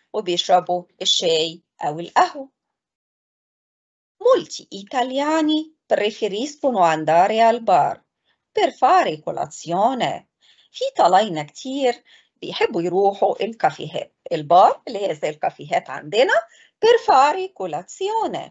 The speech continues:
لتناول الإفطار. يعني إيه؟ ما بيبقاش في وقت في الصباح ياكلوا في البيت،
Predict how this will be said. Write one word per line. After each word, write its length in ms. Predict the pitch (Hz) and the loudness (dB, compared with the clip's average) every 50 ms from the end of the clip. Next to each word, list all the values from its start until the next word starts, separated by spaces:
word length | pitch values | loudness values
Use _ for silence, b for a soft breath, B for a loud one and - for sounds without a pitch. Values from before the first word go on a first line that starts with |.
| _ _ - | _ _ -14
لتناول 520 | 180 185 - 175 147 147 143 160 185 202 | -14 -12 -10 -8 -8 -6 -6 -6 -4 -2
الإفطار. 600 | 233 226 - - - - - 440 - - - - _ _ b b b b b b | -2 -2 -4 -6 -6 0 2 4 4 4 2 -2 _ _ b b b b b b
يعني 260 | - - 233 214 208 | -2 -2 -2 -2 -4
إيه؟ 140 | 180 196 208 | -8 -6 -2
ما 120 | 202 185 | -2 -2
بيبقاش 380 | 170 165 170 170 - 196 214 - | -2 -4 -6 -4 -4 -4 -4 -4
في 180 | - - - | -10 -8 -2
وقت 260 | 185 175 147 143 - | 0 0 0 0 -4
في 100 | 175 151 | -10 -16
الصباح 480 | 175 160 - 156 165 165 208 392 427 - | -14 -10 -6 -4 0 2 2 2 2 0
ياكلوا 320 | - 202 - - - 165 | -6 -6 -6 -8 -10 -18
في 100 | 151 - | -18 -18
البيت، 440 | - 156 151 170 233 440 554 - _ | -20 -16 -8 -4 -2 -2 -2 -2 _